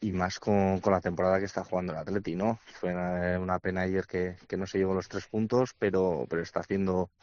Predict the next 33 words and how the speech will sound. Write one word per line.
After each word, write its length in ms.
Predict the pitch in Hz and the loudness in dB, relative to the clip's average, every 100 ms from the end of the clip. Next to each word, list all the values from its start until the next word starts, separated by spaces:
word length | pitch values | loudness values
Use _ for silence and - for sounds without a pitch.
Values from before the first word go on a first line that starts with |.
| _ 95 | _ -8
un 120 | 92 | -4
fútbol 380 | - 101 104 95 | 0 4 6 6
bonito, 640 | 95 104 113 - 131 127 120 | 4 4 4 6 8 8 6
está 220 | - 92 | 4 -2
haciendo 320 | - 95 95 | 0 0 2
goles, 560 | 104 127 127 127 123 - - - - | 4 6 8 6 4 -2 -10 -12 -2
lo-, 920 | 95 92 95 95 92 95 92 92 92 | 2 4 6 4 4 4 4 4 4
los 240 | 95 92 92 | 4 2 2
delanteros 1080 | 90 92 90 110 104 98 92 - - - - - 104 101 101 | 2 2 4 6 6 4 2 -2 -8 -10 -10 -4 0 2 4
ya 420 | 104 104 101 104 | 6 8 8 6
este 560 | 101 101 104 110 - 104 | 4 2 0 0 4 4
año, 320 | 107 107 101 | 6 4 2
pues, 240 | 98 92 - - - - | 0 -2 -4 -12 -10 0
no 120 | 117 | 2
como 480 | 107 113 113 113 110 | 4 6 8 8 6
otros 240 | 110 107 | 4 4
años 220 | 117 110 - | 2 2 2
que 80 | |
ha 60 | 101 | 0
costado 260 | 101 - 107 | 0 0 2
más 280 | 107 101 104 | 2 0 0
a 40 | |
los 160 | 104 98 | 0 0
delanteros 300 | 101 98 101 | -2 -2 -6
hacer 240 | 90 104 | -4 0
goles, 320 | 101 110 101 | 2 2 2
este 180 | - 101 | -4 -2
año 140 | 104 104 | 0 0
lo 100 | 92 | -2
están 240 | - 104 | 0 0
haciendo, 520 | - 127 131 131 139 - - - | 2 2 4 4 4 0 -14 -10
eso 160 | 107 | -4
es 60 | 110 | -4